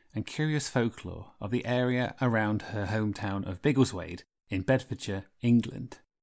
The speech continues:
This has seen her investigate a wide range of unusual cases, from a shop plagued by ghostly activity,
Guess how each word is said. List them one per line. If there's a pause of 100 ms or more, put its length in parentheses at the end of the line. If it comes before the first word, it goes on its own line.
(1160)
This
has
seen
her
investigate
a
wide
range
of
unusual
cases, (380)
from
a
shop (180)
plagued
by
ghostly
activity,